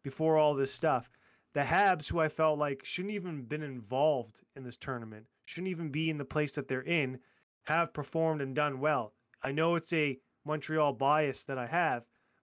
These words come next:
but if you get what I'm saying, I do think it's different. Tampa, if they were to win this year, I would have to go, "Wow,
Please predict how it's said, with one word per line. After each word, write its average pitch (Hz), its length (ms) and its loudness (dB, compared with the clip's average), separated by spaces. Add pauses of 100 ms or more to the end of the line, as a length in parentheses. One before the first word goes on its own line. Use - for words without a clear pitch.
but 135 280 -4
if 139 140 -16
you 143 80 -6
get 175 160 -2
what 165 100 -2
I'm 147 120 -2
saying, 165 460 -6
I 143 140 -4
do 156 180 -2
think 156 300 -6
it's - 160 -10 (140)
different. 139 400 -2 (500)
Tampa, 175 560 0
if - 120 -18
they 170 160 0
were 170 140 0
to 156 160 -6
win 139 460 -2 (760)
this 156 320 -4
year, 147 440 2 (120)
I 151 100 2
would 151 160 2
have 170 320 0
to 160 80 -6
go, 135 280 0
"Wow, 123 480 -2